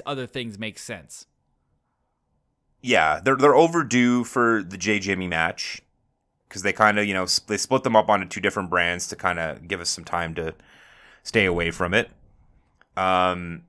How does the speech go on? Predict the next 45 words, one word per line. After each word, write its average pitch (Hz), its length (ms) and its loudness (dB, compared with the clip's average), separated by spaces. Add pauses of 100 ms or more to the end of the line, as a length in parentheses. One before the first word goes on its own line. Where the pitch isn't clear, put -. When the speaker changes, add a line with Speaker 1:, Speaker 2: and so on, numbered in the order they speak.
(640)
Speaker 2:
so, 98 720 0
you 104 80 -6
know, 104 80 2
I 98 80 4
think 135 160 -2
we 127 80 -2
might 113 200 2
be 104 80 -4
leading 101 360 -2
to 98 80 0
that. 92 280 2
You 95 80 -10
know, 95 40 -10
it 92 100 -14
doesn't 113 220 0
really 123 140 -4
make 113 180 -2
sense 107 300 -2
for 104 100 -8
Jay 98 240 0
to 95 80 -2
win 92 160 -4
the 87 60 -10
Intercontinental. 95 1000 -2
It 85 120 -14
doesn't 101 260 -4
really 90 180 -8
make 87 180 -8
sense 92 240 -8
for 90 140 -8
him 87 180 -12
to 85 60 -8
beat 82 200 -10
Logan 98 480 -2
right 98 180 0
now. 92 220 0
I 92 40 0
mean, 87 160 -8
they're 82 100 -8
not 85 100 -8
even 80 140 -14
on 78 120 -16
the 82 60 -14
same 82 240 -8
brand. 87 480 -8